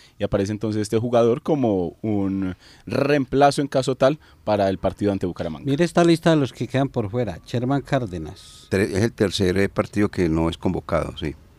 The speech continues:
Speaker 2: Sherman Cárdenas, Heider Riquet, Danovi Quiñones.
Speaker 3: Es el segundo partido que no es convocado.
Speaker 2: Eh, Jorge, Jorge Cardona por,
Speaker 3: Por lesionado.
Speaker 2: por, por, por la lesión.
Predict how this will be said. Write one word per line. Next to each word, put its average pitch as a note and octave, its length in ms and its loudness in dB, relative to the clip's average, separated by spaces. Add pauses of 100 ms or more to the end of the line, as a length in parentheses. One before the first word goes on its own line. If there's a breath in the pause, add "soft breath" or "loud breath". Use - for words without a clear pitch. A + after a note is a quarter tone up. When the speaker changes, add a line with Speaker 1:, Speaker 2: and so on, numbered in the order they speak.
(360)
Speaker 2:
Sherman A#2 380 -4
Cárdenas, G2 600 -4
Heider B2 400 -2
Riquet, A2 420 -8 (680 loud breath)
Danovi A#2 500 0
Quiñones. G#2 960 -4 (400)
Speaker 3:
Es F2 260 -6
el F#2+ 360 -2
segundo F#2 420 -2
partido F2+ 480 -4
que E2+ 80 -2
no E2 60 0
es E2 80 -8
convocado. D#2+ 540 -6 (340)
Speaker 2:
Eh, F#2+ 1300 -6
Jorge, A#2+ 560 -2
Jorge B2+ 380 -2
Cardona C3+ 460 0
por, A#2 320 -6 (200 soft breath)
Speaker 3:
Por F#2+ 120 -6
lesionado. F2 420 0
Speaker 2:
por, A#2 140 -8
por, - 120 -20
por A2 120 -8
la A2 120 -4
lesión. G#2 560 -4